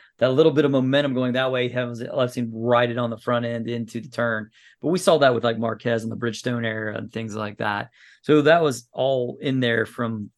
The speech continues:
from Lee. That was one of them. You know, he was, um,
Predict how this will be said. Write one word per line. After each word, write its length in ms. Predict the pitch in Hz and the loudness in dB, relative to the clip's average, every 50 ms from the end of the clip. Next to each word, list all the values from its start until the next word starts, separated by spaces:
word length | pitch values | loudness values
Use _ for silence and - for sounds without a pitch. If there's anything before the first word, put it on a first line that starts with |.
| _ _ - | _ _ -8
from 160 | 120 117 107 | -6 -6 -2
Lee. 120 | 113 120 | 0 2
That 160 | 120 120 117 | 2 2 2
was 140 | 120 117 - | 2 -2 -4
one 240 | 117 110 107 110 110 | -6 -6 -6 -4 -4
of 140 | 110 110 117 | -4 -4 -2
them. 240 | 120 131 135 131 _ _ _ _ - - _ _ _ - | -2 -4 -4 -6 _ _ _ _ -20 -20 _ _ _ -4
You 100 | - 120 | 0 2
know, 140 | 123 120 113 | 2 2 2
he 160 | 131 139 135 | 2 0 0
was, 340 | 123 123 117 110 110 - - _ _ _ _ _ _ _ _ _ - | 0 -2 -2 -4 -8 -16 -20 _ _ _ _ _ _ _ _ _ -2
um, 580 | - 107 113 107 107 104 104 101 - - - | 0 2 2 4 4 2 0 0 -2 -6 -14